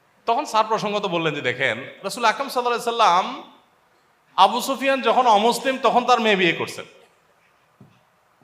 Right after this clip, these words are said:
আর আমি পীরের মেয়ে বিয়ে করছি। তো বাবা যদি পীর ভালো খারাপ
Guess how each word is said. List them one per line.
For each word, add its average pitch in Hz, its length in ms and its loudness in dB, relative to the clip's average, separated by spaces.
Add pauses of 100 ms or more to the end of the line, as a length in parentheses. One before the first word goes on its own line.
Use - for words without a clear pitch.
(160)
আর 180 100 -2
আমি 220 220 2
পীরের 320 180 -2
মেয়ে 220 120 -2
বিয়ে 156 140 -4
করছি। - 300 -14 (1500)
তো 151 120 -2
বাবা 160 440 4
যদি 226 400 -6 (1800)
পীর 233 200 -4
ভালো 220 260 2
খারাপ 247 340 2